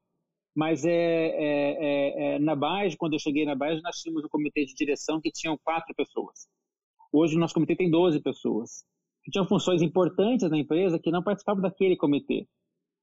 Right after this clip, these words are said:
E na minha interpretação, a gente tem uma necessidade de, de ou-, ouvir mais pessoas, pode ter um, pode complicar um pouco a dinâmica,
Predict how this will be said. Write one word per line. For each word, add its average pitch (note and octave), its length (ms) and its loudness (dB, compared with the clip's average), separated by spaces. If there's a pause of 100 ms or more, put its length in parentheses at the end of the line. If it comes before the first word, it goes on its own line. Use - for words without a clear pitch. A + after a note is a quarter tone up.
E C#3 40 0
na D#3 80 2
minha F#3 380 2
interpretação, D3+ 640 -2
a E3 80 0
gente D#3 180 -4
tem F#3 280 2
uma D#3+ 100 4
necessidade D3+ 720 0
de, D3+ 420 2 (240)
de C#3 180 2
ou-, E3+ 240 6
ouvir E3+ 520 4
mais F3 320 0
pessoas, D#3+ 800 2 (280)
pode F3 300 0
ter F3+ 380 4
um, F3+ 180 2
pode F3+ 280 -2
complicar F3 520 -2
um A#3+ 60 0
pouco F3+ 220 -4
a D#3+ 40 0
dinâmica, D3+ 680 0